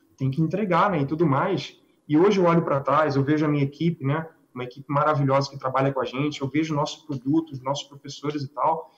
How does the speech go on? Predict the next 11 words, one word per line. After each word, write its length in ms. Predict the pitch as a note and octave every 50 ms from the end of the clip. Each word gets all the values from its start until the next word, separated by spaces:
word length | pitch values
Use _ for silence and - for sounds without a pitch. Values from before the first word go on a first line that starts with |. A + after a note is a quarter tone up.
| _ _ _ _ _ -
e 80 | C#3 D#3
a 20 |
gente 260 | D3+ F3 G3 - - F3+
olha 160 | F#3 F#3+ G#3
pro 120 | - F#3+
nosso, 220 | F#3 F#3 F#3 - -
a 40 | E3
gente, 280 | D3+ F#3+ - - - - _ _
inclusive, 460 | F#3+ G#3 G3+ G3+ F3+ D#3+ E3 G#3 G#3+
estamos 340 | G3 - - - F#3+ G3 F#3+ F#3+
até 480 | F3 - F#3 F#3 G#3 G#3 F#3 - -